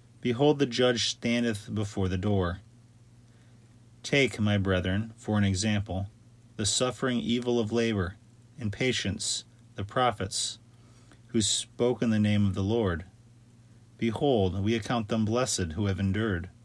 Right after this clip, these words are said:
You have heard of the patience of Job, and you have seen the end of the Lord, that the Lord is merciful and compassionate. But above all things, my brethren, swear not, neither by heaven,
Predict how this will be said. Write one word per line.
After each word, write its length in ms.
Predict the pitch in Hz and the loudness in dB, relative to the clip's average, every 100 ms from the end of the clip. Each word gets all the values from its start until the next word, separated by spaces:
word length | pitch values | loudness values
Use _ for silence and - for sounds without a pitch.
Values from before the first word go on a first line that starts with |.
| - - - - - - - | -20 -20 -20 -20 -20 -20 -4
You 140 | 131 139 | 4 4
have 160 | 139 | 4
heard 220 | 139 156 | 4 4
of 120 | 147 127 | 4 0
the 80 | |
patience 480 | 107 127 120 120 107 | -2 0 0 0 0
of 120 | 107 | 0
Job, 460 | 95 95 92 87 80 - - - - - - | 0 0 2 0 -4 -10 -20 -20 -20 -16 -2
and 100 | 101 | 0
you 100 | 107 | 2
have 100 | 104 | 2
seen 260 | - 127 | 0 0
the 180 | 120 117 | 0 0
end 360 | 117 107 90 95 - - | 0 0 0 -4 -10 -6
of 100 | 98 | -4
the 60 | |
Lord, 360 | 92 95 92 90 | -2 0 0 0
that 160 | 95 | -2
the 60 | 104 | -2
Lord 340 | 104 113 117 | 0 2 2
is 160 | 110 104 | 2 0
merciful 500 | 123 135 127 104 113 | 0 0 -2 -2 0
and 140 | 107 | 0
compassionate. 720 | 104 101 113 110 - 92 85 - - - - - - - - - - - | -2 -2 -2 -4 -4 -4 -6 -8 -20 -20 -20 -20 -20 -20 -20 -20 -20 -8
But 120 | 135 | 0
above 280 | 139 139 139 | 4 4 4
all 180 | 143 139 | 6 4
things, 360 | - 123 110 107 | 4 2 2 2
my 120 | 104 | 0
brethren, 600 | 98 98 95 95 92 92 - - | 2 2 2 0 -2 -6 -12 -10
swear 480 | - - 113 117 117 | 0 0 2 2 2
not, 340 | 110 92 85 - - - - - - | 2 0 -2 -10 -20 -20 -20 -20 -10
neither 320 | 98 101 123 | -2 0 0
by 180 | 127 131 | 0 2
heaven, 440 | 104 127 113 113 | 4 4 4 2